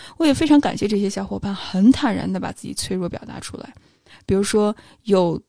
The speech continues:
经历过非常糟糕的创伤性的经历，在女权的社群里面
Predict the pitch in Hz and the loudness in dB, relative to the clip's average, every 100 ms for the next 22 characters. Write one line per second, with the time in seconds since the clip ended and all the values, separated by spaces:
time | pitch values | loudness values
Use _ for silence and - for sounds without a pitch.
0 | _ _ _ - 320 339 269 208 185 214 | _ _ _ 4 6 8 6 4 -2 -2
1 | - _ _ _ _ _ _ _ _ _ | -8 _ _ _ _ _ _ _ _ _
2 | _ _ _ _ _ _ _ _ _ _ | _ _ _ _ _ _ _ _ _ _
3 | _ - 285 233 214 214 208 202 190 - | _ -4 -2 0 0 0 -2 -2 -2 -4
4 | 196 196 196 196 185 185 190 185 196 190 | -2 0 2 2 0 0 -2 -2 -4 -4
5 | 180 170 - 185 208 196 190 190 - - | -4 -4 -2 0 2 0 -2 -6 -6 -10